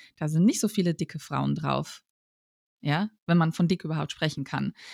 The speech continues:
Die sind retuschiert, die sind perfekt bis ins kleinste Detail. Und wenn du das dann siehst, wenn du damit twenty-four seven zugeballert wirst,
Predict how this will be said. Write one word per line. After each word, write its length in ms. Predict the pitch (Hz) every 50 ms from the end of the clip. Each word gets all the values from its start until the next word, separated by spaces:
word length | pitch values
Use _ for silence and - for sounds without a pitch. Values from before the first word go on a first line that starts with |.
| - - -
Die 80 | - 180
sind 160 | 185 196 190
retuschiert, 720 | 202 196 196 - 196 - - - 220 269 370 392 381 - -
die 100 | 196 190
sind 220 | 196 214 226 226
perfekt 520 | - 208 190 - - 208 262 - - -
bis 200 | - 226 208 -
ins 160 | 202 202 - -
kleinste 420 | - 190 185 208 226 240 - -
Detail. 540 | 202 196 196 - - 190 185 202 240 285 - - - - - - _ -
Und 140 | 214 233
wenn 160 | 214 233 240 240
du 80 | 233
das 340 | 214 - 214 269 349 - -
dann 200 | - 240 233 226
siehst, 380 | 220 277 311 392 294 - - -
wenn 120 | 240 226
du 80 | 226 220
damit 580 | 214 214 220 233 254 262 254 247 - - - _ -
twenty-four 500 | - - 240 285 - 285 - - 226 220
seven 340 | 220 - 226 220 240 220 220
zugeballert 720 | - 285 277 - 339 - - 175 175 180 175 170 _ -
wirst, 460 | 165 160 147 139 180 202 - - -